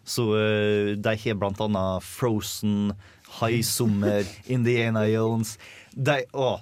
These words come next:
de har en fire episodes, eh, Wizard of the, Wizard of Oz, eh, som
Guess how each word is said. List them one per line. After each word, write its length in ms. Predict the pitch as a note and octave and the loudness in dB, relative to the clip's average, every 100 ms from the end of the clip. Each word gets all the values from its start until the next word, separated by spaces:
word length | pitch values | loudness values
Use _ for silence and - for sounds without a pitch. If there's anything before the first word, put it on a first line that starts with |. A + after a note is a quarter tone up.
| - | -4
de 240 | G#2+ A#2+ | -2 0
har 240 | A#2 C3 | 0 -2
en 120 | A2+ A2 | -2 -4
fire 560 | - - B2 B2 B2 | -8 -10 -6 -2 -2
episodes, 1040 | A2 A2 G#2+ - G#2 G2+ G#2+ G2 - - - | -4 -4 -6 -4 -4 -2 -2 -2 -8 -10 -4
eh, 340 | G#2 G2+ G2+ | 0 0 0
Wizard 640 | G2+ G#2+ A#2 A2+ - G#2+ | 0 0 0 -2 -2 -2
of 180 | G2+ A2 | -2 -6
the, 520 | - A2 G#2+ G2+ G2+ F#2+ - G#2+ - _ - | -6 -2 -2 -2 -2 -6 -8 -12 -12 _ -6
Wizard 260 | A#2 A#2 A2 | -4 0 0
of 140 | A2+ | 0
Oz, 400 | B2+ A#2+ - - - - - - | -2 -2 -6 -10 -16 -20 -14 -6
eh, 320 | A2 G#2+ G#2 | -4 -2 -2
som 440 | - - A#2+ A2+ | -4 -4 -2 -2